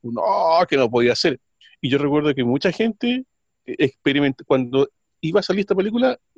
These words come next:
eh, estaba el comentario, "Bueno, pero ¿no será una cuestión parecida? Porque si es así, se hará la cuenta del cerro".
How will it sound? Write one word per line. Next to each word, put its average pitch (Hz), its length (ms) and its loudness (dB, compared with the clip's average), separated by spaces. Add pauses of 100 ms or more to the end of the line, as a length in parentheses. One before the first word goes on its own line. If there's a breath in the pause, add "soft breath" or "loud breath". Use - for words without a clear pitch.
(300)
eh, 139 140 2
estaba 160 200 -2
el 156 60 0
comentario, 147 400 0
"Bueno, 147 200 0
pero 110 220 0
¿no 117 180 -2
será 180 260 2
una 170 140 0
cuestión 127 340 -4
parecida? 120 520 0
Porque 131 320 -4
si 123 180 -4
es 139 100 2
así, 180 300 -8
se - 180 -12
hará 95 200 -6
la 92 80 -8
cuenta 98 280 -12
del 90 80 -18
cerro". 143 380 -4